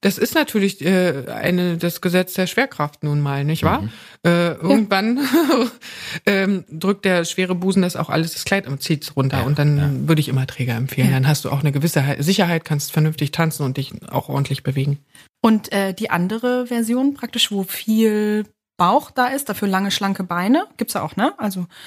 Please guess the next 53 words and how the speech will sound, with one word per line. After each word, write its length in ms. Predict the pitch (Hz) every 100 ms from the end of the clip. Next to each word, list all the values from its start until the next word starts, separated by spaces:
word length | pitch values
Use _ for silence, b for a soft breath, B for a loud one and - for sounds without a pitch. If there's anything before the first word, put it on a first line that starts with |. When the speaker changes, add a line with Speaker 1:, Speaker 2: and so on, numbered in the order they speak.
| B
Speaker 2:
Gibt 200 | - -
alles, 260 | 208 104 -
Speaker 3:
Mhm. 200 | 233 311
Speaker 2:
glaub 180 | - -
ich. 80 | -
Speaker 3:
Das 300 | - 220 240
ist 120 | 214
Speaker 1:
Es 60 | -
gibt 160 | 269
auch 40 | 226
so 60 |
Speaker 3:
sozusagen, 180 | 214 202
weil 100 | 214
Speaker 1:
Körperformen, 440 | 214 208 208 247 220
Speaker 3:
Curvy 120 | 214
ist 80 | 208
ja 40 |
nicht 160 | 226 214
curvy, 300 | - 214 190
Speaker 1:
ähm, 240 | 190 180
Speaker 3:
das, 220 | 175 175
nicht 220 | 247 214 208
jeder 160 | 208 160
ist 140 | -
gleich 180 | 165 156
verteilt. 240 | 170 - 196
Speaker 1:
Das 60 |
nenne 180 | 233 233
ich 140 | 214
immer 160 | 202 175
Kegelchen, 720 | - 214 247 285 285 349 339
ne? 280 | 247 226 330
So, 320 | 262 214 220 214
das 260 | 185 165
ist 220 | - 233
so, 420 | 190 240 226 208 _
<clears throat> 300 | 277 277 208
wo 340 | 185 208 208 196
in, 280 | 180 175 -
wo 160 | 170
ein 80 | 170
bisschen 300 | 160 - 156
Bauch 260 | 139 160 175
da 120 | 165
ist. 100 | 156
Und 320 | 170 - 165
Schwangere 320 | - 202 294
Speaker 3:
Genau. 180 | - 160
Speaker 1:
haben 140 | 156 156
das 100 | 156
zum 140 | 160
Beispiel 180 | 147
auch. 100 | 143